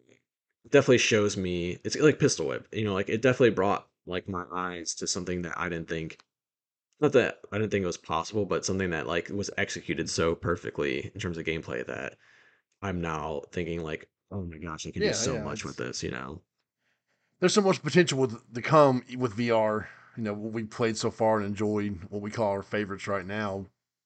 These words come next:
Speaker 2: will probably feel, will feel like tech demo, in the,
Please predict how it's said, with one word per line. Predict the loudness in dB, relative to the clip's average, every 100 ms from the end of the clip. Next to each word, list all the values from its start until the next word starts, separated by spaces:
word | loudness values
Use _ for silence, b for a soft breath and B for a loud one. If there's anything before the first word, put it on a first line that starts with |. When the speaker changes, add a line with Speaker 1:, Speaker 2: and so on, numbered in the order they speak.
| _
Speaker 2:
will | -14
probably | -4 -4 -4
feel, | -8 -4 -4 -4
will | -6
feel | -2 0 2
like | 0 -2
tech | -6 -4
demo, | -6 -4 -4 -6 -10 _ _ _ -6
in |
the, | -6